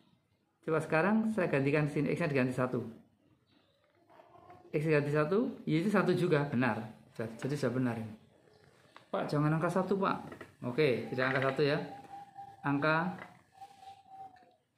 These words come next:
empat. Min empat plus tiga. Berapa? Min satu. Min satu kali setengah, min setengah. Nah,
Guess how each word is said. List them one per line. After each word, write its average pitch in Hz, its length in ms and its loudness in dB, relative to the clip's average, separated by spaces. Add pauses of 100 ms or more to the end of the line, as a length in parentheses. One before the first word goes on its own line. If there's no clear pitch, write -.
(600)
empat. 165 220 2 (2250)
Min 156 240 2
empat 175 260 4 (460)
plus 151 160 -2
tiga. 147 480 0 (1120)
Berapa? 151 320 0 (1120)
Min 165 160 2
satu. 151 480 2 (1040)
Min 160 80 -2
satu 160 320 2
kali 160 160 4
setengah, 170 240 0
min 170 160 2
setengah. 151 320 2 (400)
Nah, 123 100 -2